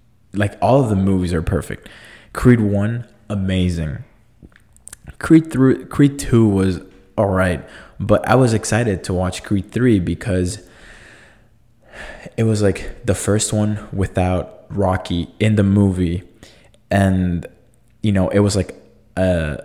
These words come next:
an Adonis story, like, story based. You know, it had nothing to do with, like, old Rocky characters or anything like that. So I was excited about that, but,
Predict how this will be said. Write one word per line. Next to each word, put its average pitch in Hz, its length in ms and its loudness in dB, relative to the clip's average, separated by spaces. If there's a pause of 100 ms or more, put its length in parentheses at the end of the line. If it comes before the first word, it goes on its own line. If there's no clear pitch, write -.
(240)
an 101 120 0
Adonis 92 520 0
story, 80 640 0
like, - 340 -8
story 92 420 2
based. 71 420 -6
You 90 80 -2
know, 90 120 -2
it 87 300 -4
had 95 240 0
nothing 98 300 0
to 98 100 -6
do 92 120 -2
with, 90 220 -2
like, - 260 -8 (200)
old 90 420 -2 (220)
Rocky 95 340 -2
characters 85 640 -4
or 85 60 -2
anything 92 280 -4
like 87 140 -4
that. 90 320 -6 (400)
So - 360 0
I 135 100 6
was 151 280 0 (720)
excited 147 460 2
about 78 300 -4
that, - 400 -12 (100)
but, 98 640 -2